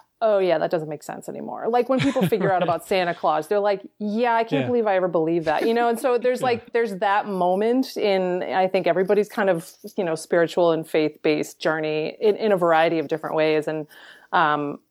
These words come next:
Speaker 1: you know, I never really had to grapple personally with any of that stuff. My parents were both kinda ex-Catholics who were like, "No, not
Speaker 2: Mm-hmm.
Speaker 1: for our kids. We're not doing that." Um, you know, and I grew up with a dad who was, like,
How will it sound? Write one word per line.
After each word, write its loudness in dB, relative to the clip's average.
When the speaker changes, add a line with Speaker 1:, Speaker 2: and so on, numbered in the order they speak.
Speaker 1:
you -4
know, 2
I 2
never 2
really 2
had 0
to -2
grapple 0
personally -6
with 0
any 0
of -2
that -4
stuff. 0
My -4
parents -6
were -2
both -2
kinda -6
ex-Catholics -4
who -2
were 0
like, -4
"No, -2
not 4
Speaker 2:
Mm-hmm. -4
Speaker 1:
for 2
our 2
kids. -2
We're -6
not -8
doing -4
that." 2
Um, 4
you 0
know, 0
and 0
I 0
grew 0
up -2
with 0
a 0
dad 0
who -4
was, -2
like, -4